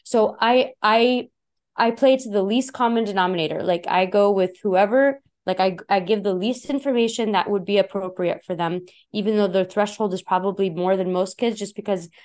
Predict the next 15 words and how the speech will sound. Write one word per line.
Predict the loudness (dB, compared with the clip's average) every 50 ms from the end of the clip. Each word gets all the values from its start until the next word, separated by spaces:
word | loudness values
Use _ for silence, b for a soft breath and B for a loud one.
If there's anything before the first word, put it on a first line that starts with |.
| b b
that's | -2 -2 0 2
what | 0 0 0
we | -2 -4
do | -2 -2 0 0
is | 0 0 -2
talk | 0 -2 -2 -2 0
about | 0 0 0 0
these | 0 -4 -6 -2
things. | 0 2 2 2 0 -4 -10 b b b b b b b -2 0
Um, | 2 2 2 0 -2 -4 -8 _ _ _ _ _ _ _ _ _ _ _ _
but | -2 2 2 2 2
you | 2 2 2 4 4
in | 4 4 2
your | 2 0 0
home, | 0 2 4 4 4 4 2 0 -2 -4